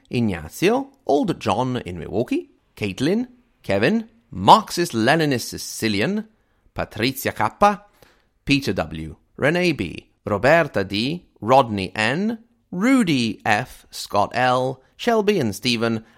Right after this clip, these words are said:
and the tippy top Maria Montessori and Dante Lighieri, Sen, Paolo, Lisa K, J W, Andrew M,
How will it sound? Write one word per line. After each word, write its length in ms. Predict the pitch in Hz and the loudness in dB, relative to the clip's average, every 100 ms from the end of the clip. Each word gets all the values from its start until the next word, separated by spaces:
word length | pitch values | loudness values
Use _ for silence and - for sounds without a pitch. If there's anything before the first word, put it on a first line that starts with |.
| _ | _
and 340 | 98 90 92 87 | -4 -2 -2 -4
the 200 | 85 - - | -8 -12 -4
tippy 240 | 254 226 | -2 4
top 300 | 170 95 - | 4 4 0
Maria 460 | 80 80 78 117 127 | -10 -6 -2 2 2
Montessori 720 | 127 131 139 143 101 78 78 | 0 -2 -4 -6 -6 -8 -10
and 240 | - 85 87 | -10 -8 2
Dante 380 | 143 196 196 190 | 4 4 0 -2
Lighieri, 720 | 175 120 113 113 113 117 - _ _ | -2 0 0 2 0 -2 -8 _ _
Sen, 640 | - - 139 120 95 87 - _ _ - | -12 -2 0 0 0 -4 -10 _ _ -14
Paolo, 560 | 90 76 90 147 185 _ _ - | -10 -6 -2 -2 -2 _ _ -6
Lisa 420 | 110 147 233 185 | 0 2 2 -2
K, 440 | - 85 - 98 _ _ - 101 | -4 -6 -6 -10 _ _ -20 -8
J 280 | - 170 214 | 2 4 6
W, 440 | 120 98 87 92 - | 4 2 -2 -4 0
Andrew 480 | 226 240 202 131 85 | 0 2 0 0 -2
M, 400 | 101 98 101 | -2 -2 -4